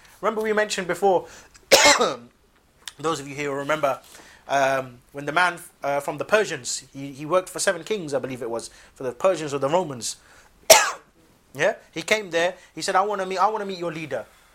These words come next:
your Amir al-Mu'mineen." And Al-Faruq, he was sleeping underneath a tree. He said, "That's your leader." He said, "The man sleeping underneath a tree." And the man, he said, "I came near him," and his eyes opened like that. And he goes, "I was so scared." He goes, "Nobody t-, terrified me the way Al-Faruq, he terrified me." The man just look at you and he terrify you.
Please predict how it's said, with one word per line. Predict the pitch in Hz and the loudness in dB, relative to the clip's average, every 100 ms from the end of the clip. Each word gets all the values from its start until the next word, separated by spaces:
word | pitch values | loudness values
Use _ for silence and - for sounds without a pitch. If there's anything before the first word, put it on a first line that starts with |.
| _ _ | _ _
your | 147 | 0
Amir | 160 165 160 | 0 2 -2
al-Mu'mineen." | 156 180 143 147 127 - _ _ _ | -2 -6 -8 -8 -10 -14 _ _ _
And | 139 | -2
Al-Faruq, | 160 156 156 170 - | -2 2 0 0 -6
he | 151 | -10
was | 139 | -8
sleeping | 196 175 151 | -8 -6 -6
underneath | 147 143 147 | -6 -8 -10
a | |
tree. | 139 160 | -10 -8
He | - | -4
said, | 165 | 0
"That's | 247 247 | 0 0
your | 254 | -4
leader." | 240 247 156 | -4 0 0
He | 139 | -2
said, | - | -6
"The | |
man | 208 226 | -2 -2
sleeping | 196 233 - | -4 -12 -8
underneath | 208 196 196 | -8 -6 -8
a | 160 | -8
tree." | - 185 - - - - | -8 -8 -12 -20 -20 -16
And | 135 | -8
the | 147 | 0
man, | 180 | 0
he | 170 | 0
said, | 175 | -2
"I | 160 | 0
came | 156 214 196 | 0 -4 -2
near | 214 202 | -2 -2
him," | 180 196 233 _ - | -2 -4 -8 _ -10
and | 143 | -8
his | 139 | 0
eyes | 170 160 | 2 2
opened | 175 160 | -4 -6
like | 131 | -2
that. | 139 123 - - _ _ _ _ _ _ | 0 0 -4 -20 _ _ _ _ _ _
And | - | -14
he | 131 | -8
goes, | 139 131 | -8 -6
"I | 123 | -6
was | 123 | -6
so | - 151 | -4 -4
scared." | - 120 101 - _ _ _ _ | -4 -6 -6 -14 _ _ _ _
He | |
goes, | 131 131 | -8 -4
"Nobody | 160 190 156 156 | 0 0 0 -6
t-, | 143 180 | -6 -10
terrified | - 165 143 143 127 | 2 2 4 -4 -6
me | 131 | -10
the | 123 | -6
way | |
Al-Faruq, | 127 123 - 113 113 | -6 -6 -8 -8 -10
he | 110 | -16
terrified | - 107 - 90 | -12 -10 -10 -12
me." | 85 80 - - | -14 -20 -20 -14
The | 180 | 4
man | 277 285 | 4 4
just | 254 | -6
look | 285 277 | -12 -10
at | 196 | -10
you | 185 | -10
and | 156 | -10
he | |
terrify | 151 214 190 170 | -4 -4 -2 -4
you. | 127 104 | -6 -12